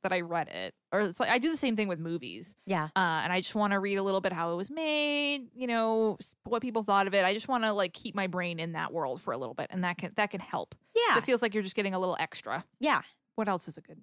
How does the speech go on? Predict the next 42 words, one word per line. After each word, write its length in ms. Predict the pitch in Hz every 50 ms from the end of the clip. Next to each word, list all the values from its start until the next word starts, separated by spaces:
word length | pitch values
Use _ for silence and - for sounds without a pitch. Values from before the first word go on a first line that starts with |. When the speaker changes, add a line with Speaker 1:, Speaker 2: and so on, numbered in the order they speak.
| _ -
Speaker 1:
idea 280 | 180 160 - 156 156
to, 160 | 151 156 156
to 40 | - - - 180
Speaker 2:
I, 60 | -
Speaker 1:
do? 140 | - 165 165
Speaker 2:
I 20 | 285
mean, 160 | 285 294 285
on 160 | - 330 339
that 160 | 381 - 226
same 240 | - 254 233 240 233
thing, 320 | - 226 208 190 185 180 - -
I 60 | 190
think, 320 | 196 - 196 185 175 156 - - _ _
yeah, 260 | 208 190 240 196 147 -
definitely 340 | - 220 226 262 254 226
reading 280 | 190 190 202 190 190 180
an 80 | 170 170
interview 300 | 180 185 170 185 180 175
with 100 | 175 -
the 100 | - -
author, 240 | 151 175 - 190 175
but 100 | 180 180 -
also 320 | - 269 349 - - 269
supporting 500 | 254 - 240 202 - 320 349 370 262 226
that 140 | 175 123 -
author 380 | 127 147 143 - 170 160 151
will 160 | 151 165 180 185 185
make 200 | 185 180 - - 196
you 320 | 185 180 175 180 175 170 - _
Speaker 1:
Feel 140 | - 233 240
good. 300 | 240 214 180 170 170 165
Speaker 2:
feel 240 | 294 330 381 415 415
good. 480 | 277 - 233 240 247 262 285 339 359 - - -
And 480 | 240 240 254 262 277 302 320 370 359 - - _ _ _ _ _ -
if 180 | 226 247 220
you 140 | 254 269 269
love 200 | 240 254 311 349
someone, 500 | - - 370 302 262 233 226 240 254 254
give 180 | 220 254 240 240
them 160 | 302 302 285
more 300 | 285 269 269 302 320 370
time. 580 | - - 392 427 480 494 427 247 147 - -